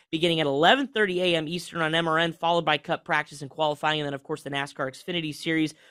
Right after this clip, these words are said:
Pocono two twenty-five hits the airwaves at five P M Eastern Saturday evening. Of course, the Cup race. It all begins the High Point four hundred dot com, uh, high point dot com four hundred, one thirty Eastern time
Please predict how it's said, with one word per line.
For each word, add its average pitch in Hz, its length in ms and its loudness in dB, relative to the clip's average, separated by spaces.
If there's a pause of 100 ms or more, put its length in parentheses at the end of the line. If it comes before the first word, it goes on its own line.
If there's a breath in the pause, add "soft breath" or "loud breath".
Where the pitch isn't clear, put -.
Pocono 220 380 4
two 233 180 -4
twenty-five 180 600 0
hits 175 160 -6
the 160 120 -4
airwaves 160 400 0
at 147 180 -4 (120)
five 196 340 2
P 190 220 -8
M 170 200 -4
Eastern 175 460 -4 (240 soft breath)
Saturday 165 600 0
evening. 233 260 0
Of 190 100 -4
course, 247 220 4
the 247 100 0
Cup 285 260 4
race. 202 360 2
It 165 60 0
all 190 140 2
begins 190 360 -2
the 180 60 -2
High 180 160 2
Point 175 300 -10
four 180 180 -2
hundred 175 200 -4
dot 156 220 -2
com, - 180 -8
uh, 165 100 -2
high 185 200 4
point 208 240 -8
dot 175 160 0
com 196 180 -2
four 170 200 -2
hundred, 160 280 0 (260 soft breath)
one 185 280 2
thirty 185 440 -2
Eastern 170 300 -6
time 156 380 -2